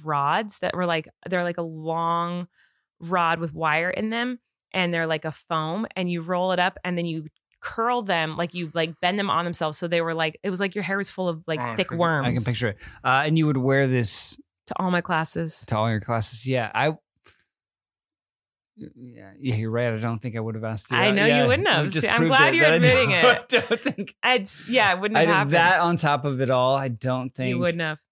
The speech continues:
Speaker 1: Yeah, no, not a chance. And shoes, I'm not wearing them, but I would have worn All Stars, like, Chucks, um, just black or per-, I had lavender ones I really liked.
Speaker 2: What if we went
Speaker 1: Lavender
Speaker 2: out?
Speaker 1: ones.
Speaker 2: What if we went out for the same play in high school? Like, you know what I mean? And we got cast as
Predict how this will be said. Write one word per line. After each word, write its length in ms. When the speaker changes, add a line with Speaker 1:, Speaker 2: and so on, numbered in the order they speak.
Speaker 1:
Yeah, 260
no, 320
not 140
a 40
chance. 260
And 140
shoes, 360
I'm 120
not 120
wearing 160
them, 140
but 100
I 100
would 120
have 100
worn 320
All 180
Stars, 320
like, 140
Chucks, 520
um, 380
just 240
black 240
or 80
per-, 160
I 80
had 200
lavender 460
ones 240
I 40
really 220
liked. 360
Speaker 2:
What 180
if 140
we 80
went 100
Speaker 1:
Lavender 40
Speaker 2:
out? 180
Speaker 1:
ones. 80
Speaker 2:
What 120
if 140
we 100
went 180
out 180
for 100
the 120
same 380
play 580
in 140
high 180
school? 480
Like, 260
you 80
know 80
what 80
I 60
mean? 160
And 100
we 140
got 280
cast 440
as 280